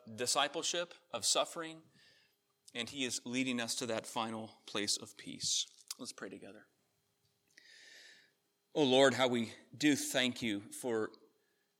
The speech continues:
your loving and gracious and good hand of discipline and of discipling us as your people.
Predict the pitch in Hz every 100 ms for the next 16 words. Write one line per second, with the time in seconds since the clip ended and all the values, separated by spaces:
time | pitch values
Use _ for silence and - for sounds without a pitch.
0 | _ 135 123 117 127 143 151 143 139 120
1 | 104 104 120 127 135 - 123 - 120 107
2 | 104 127 127 - 127 123 123 123 - _
3 | _ _ _ _ _ _ _ _ - 120
4 | 104 104 - _ 117 113 135 160 160 -
5 | 147 143 143 113 107 104 - _ _ -
6 | 107 - 135 139 143 131 120 120 127 127
7 | - 117 110 104 - 120 - 104